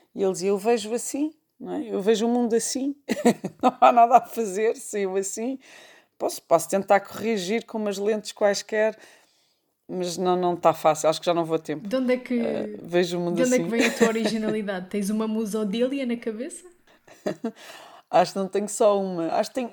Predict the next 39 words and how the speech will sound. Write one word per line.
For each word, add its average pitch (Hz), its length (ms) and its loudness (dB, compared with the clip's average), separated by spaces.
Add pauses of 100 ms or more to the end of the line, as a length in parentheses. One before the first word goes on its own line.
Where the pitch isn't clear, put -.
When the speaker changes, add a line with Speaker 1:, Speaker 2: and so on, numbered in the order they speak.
Speaker 1:
acho 220 200 0
que - 80 -12
sou 262 140 2
rodeada 226 560 4
de 175 80 -10
musas, 160 400 -6
de 160 120 -12
musas 185 360 -4
pessoas 185 640 0
e 180 80 -4
de 165 80 -12
musas, 165 640 -6 (960)
eh, 151 440 -2
muito, 165 560 -4
muito 160 520 -6
curio-, 170 280 -2
pessoas 180 260 2
muito 175 180 -6
curiosas. 160 640 0
Devi-, 156 260 -14
tenho 190 180 -6
uma 196 120 -2
vida 175 320 -2
muito 175 300 -4
curiosa 165 480 2
também. 151 480 -6
Acho 196 160 -6
que - 60 -18
todos - 200 -6
temos, 180 480 -2
mas 160 280 -6
se - 100 -10
nós 180 180 -4
tivermos 175 480 0
propensão 165 680 -4
para 160 260 0
olhar 156 220 6
para 160 180 -2
ela 156 380 2